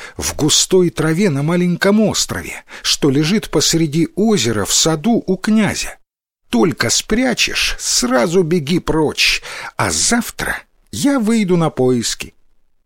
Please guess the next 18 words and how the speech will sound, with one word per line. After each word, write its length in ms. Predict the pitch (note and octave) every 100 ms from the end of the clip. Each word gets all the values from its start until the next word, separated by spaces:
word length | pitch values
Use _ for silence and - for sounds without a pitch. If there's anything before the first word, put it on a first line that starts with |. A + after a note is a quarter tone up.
| _
«Спасибо 840 | - - - F3 - - G#3 F#3 F3
тебе, 260 | G3+ F3+
добрая 460 | C#3+ G3 E3+ F3 E3
душа. 560 | E3 D#3+ - C3+ - - _ _ -
Всё 380 | - - C4 A3+
сделаю, 680 | D3 D3+ B3 A#3 A#3 G#3+
как 300 | - G#3 -
ты 180 | - A3
велишь», — 600 | G3 F3+ G#3+ E3+ - - - -
обрадовался 840 | - D#2+ - E3 C#3 C3+ A#2+ - A#2+
старик. 680 | - B2+ A2+ F#2 - - _ _ _ _ _ _
Наконец-то 840 | G#2+ G2+ G#2 A#2+ E3+ G3 - - B2+
Матяку 500 | G#2+ G2 B2+ - F2+
успокоился 1080 | - - D#2+ - G#3 E2 C2+ - - D#2+ - _ _ _
и 100 | A3+
уснул. 560 | D3 - - C#2+ B1+ - _ _ _ _ _ _ -
На 140 | D2+
рассвете 800 | A#1 - - - C3+ E3 E3 E3+